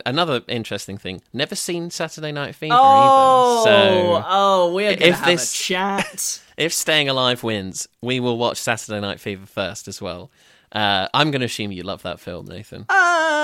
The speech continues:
Speaker 2: I
Speaker 1: Oh.
Speaker 2: No, no, I do, I do. It's not, like, I always lump it with Grease 'cause of Travolta. I
Speaker 1: Yeah.
Speaker 2: would rather watch Grease. I mean, Saturday Night Fever is grittier, it's more adult.
Speaker 1: I just assumed 'cause it had disco in it, you were,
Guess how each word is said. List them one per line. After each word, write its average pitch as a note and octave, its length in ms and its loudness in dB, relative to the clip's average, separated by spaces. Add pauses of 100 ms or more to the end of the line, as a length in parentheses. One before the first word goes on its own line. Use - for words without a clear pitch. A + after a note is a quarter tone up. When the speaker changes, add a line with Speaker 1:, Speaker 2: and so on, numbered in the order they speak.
(540)
Speaker 2:
I B3 580 2
Speaker 1:
Oh. A#3 420 -4 (500)
Speaker 2:
No, B3+ 180 4
no, C4+ 140 6
I B3 60 6
do, B3 140 0
I G#3+ 120 4
do. C4+ 160 0
It's - 260 0
not, A3 300 -2
like, G3 160 2
I G3+ 160 6
always A3+ 340 0 (340)
lump G3 360 0
it D3 80 -2
with D3 120 -8
Grease D3 440 -6
'cause C3+ 180 -16
of C3+ 100 -16
Travolta. C#3 680 -10 (280)
I A3 160 4
Speaker 1:
Yeah. A#3 120 2
Speaker 2:
would G#3 120 -4
rather G3 300 0
watch F3+ 260 -6
Grease. C#3+ 420 -6
I F3 100 -8
mean, G3+ 100 -6
Saturday A#3 340 -2
Night G3+ 300 -2
Fever G3+ 260 -4
is D#3+ 160 -10
grittier, F#3 720 -6
it's D3+ 180 -10
more E3 220 -8
adult. C#3+ 500 -10
Speaker 1:
I C3+ 140 2
just D3+ 220 -4
assumed C3+ 340 0
'cause A2+ 160 -4
it A2 120 -2
had G#2+ 180 -6
disco E2 340 -8
in C#2+ 140 -10
it, D2 180 -14
you G2 220 -12
were, F#2 320 -14